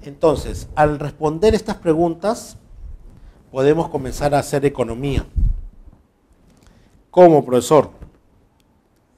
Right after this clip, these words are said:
De la siguiente manera, usando los sistemas económicos,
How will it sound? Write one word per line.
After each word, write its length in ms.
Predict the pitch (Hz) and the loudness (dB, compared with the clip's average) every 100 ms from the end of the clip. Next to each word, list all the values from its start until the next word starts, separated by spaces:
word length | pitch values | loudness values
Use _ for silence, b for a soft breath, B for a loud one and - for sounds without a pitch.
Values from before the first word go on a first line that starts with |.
| _ _ _ | _ _ _
De 80 | 117 | -20
la 160 | 98 92 | -18 -16
siguiente 420 | 90 90 87 107 | -14 -16 -16 -14
manera, 480 | 117 143 170 143 104 _ - - - _ _ _ _ B B B B | -10 -4 -2 -2 -4 _ -20 -20 -20 _ _ _ _ B B B B
usando 640 | - 127 147 151 160 151 - - | -18 -2 0 4 2 2 -4 -4
los 220 | 127 120 | -4 -4
sistemas 500 | 110 - 135 135 - | -10 -10 -8 -8 -10
económicos, 800 | 113 107 107 98 80 _ - | -10 -12 -12 -16 -20 _ -20